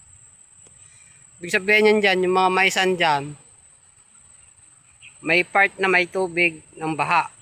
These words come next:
may part na tuyo. Kasi hindi pantay din. Dito sa banda sa may mangga dun, oh, may mangga kasi dun. Yun, mataas na portion yun. Ibig sabihin dyan,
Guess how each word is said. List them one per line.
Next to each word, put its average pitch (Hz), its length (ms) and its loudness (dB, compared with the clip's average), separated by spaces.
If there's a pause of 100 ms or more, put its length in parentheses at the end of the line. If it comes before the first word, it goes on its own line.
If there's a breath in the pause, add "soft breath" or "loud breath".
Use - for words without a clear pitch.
(100)
may 143 240 -8
part 151 320 -2
na 143 80 -8
tuyo. 143 400 -6 (160)
Kasi 156 240 -6
hindi 151 160 -8
pantay 151 480 -4
din. 151 240 -2 (320)
Dito 156 320 -10
sa 165 160 -4
banda 156 320 -6
sa 160 160 -6
may 156 160 -4
mangga 156 320 -6
dun, 151 320 -8
oh, 135 80 -12
may 135 320 -12
mangga 147 320 -4
kasi 151 240 -10
dun. 143 320 -12 (560)
Yun, 175 80 -2
mataas 160 320 -2
na 165 80 -12
portion 147 400 -12
yun. 156 160 -10
Ibig 165 240 -14
sabihin 175 400 -6
dyan, 147 320 -2